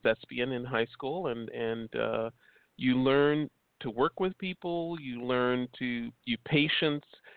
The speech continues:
and of course, um, we just had, um, uh, Kelly, the, the, the, the, uh, company that we had on with Danila Koverman.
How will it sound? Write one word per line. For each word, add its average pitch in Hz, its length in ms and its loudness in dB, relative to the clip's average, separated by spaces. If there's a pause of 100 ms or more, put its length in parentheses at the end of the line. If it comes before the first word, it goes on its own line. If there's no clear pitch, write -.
(140)
and 143 140 4
of 147 100 -2
course, 165 280 0 (760)
um, 127 400 2 (800)
we 147 280 -4
just 165 180 -6
had, 160 380 2 (160)
um, 113 440 -2 (240)
uh, 139 80 -2 (540)
Kelly, 220 300 0 (100)
the, 156 120 -6 (120)
the, 139 260 -4 (100)
the, 131 360 -6
the, 120 400 -2
uh, - 720 -2
company 196 340 2
that 180 200 -2
we 160 160 -8
had 139 400 2
on 131 340 -2
with 127 220 -2 (260)
Danila 147 520 4 (220)
Koverman. 120 500 0